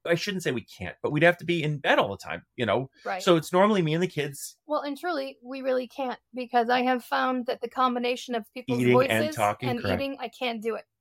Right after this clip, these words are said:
Speaker 2: because it just drains so much out of me. So
Speaker 1: Right.
Speaker 2: I need to, like, eat alone and digest alone, and I can't go sit down with the family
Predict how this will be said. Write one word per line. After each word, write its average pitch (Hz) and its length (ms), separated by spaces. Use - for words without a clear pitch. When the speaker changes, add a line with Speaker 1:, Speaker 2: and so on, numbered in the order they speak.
Speaker 2:
because 220 440
it 226 160
just 214 260
drains 208 320
so - 100
much 202 200
out 202 120
of 190 120
me. 196 160
So 214 80
Speaker 1:
Right. 190 100
Speaker 2:
I 214 60
need 226 220
to, 262 60
like, 220 220
eat 196 200
alone 240 360
and 190 160
digest 202 460
alone, 202 440
and 220 380
I 233 100
can't 214 320
go 220 120
sit 226 200
down 226 160
with 220 140
the 233 80
family 247 460